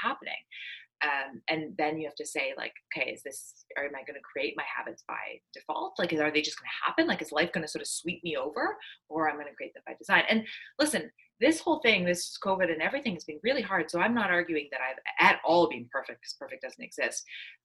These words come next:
Um, and I've definitely had to change, you know, what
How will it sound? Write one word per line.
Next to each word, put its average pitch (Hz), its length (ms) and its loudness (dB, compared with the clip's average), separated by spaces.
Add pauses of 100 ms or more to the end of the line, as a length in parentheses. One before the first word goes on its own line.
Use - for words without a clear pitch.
Um, 131 160 -2
and 160 80 -2
I've 160 140 -4
definitely 170 400 4
had 151 100 -10
to 151 80 -12
change, 131 760 -4
you 135 120 -12
know, 117 280 -6
what 135 140 2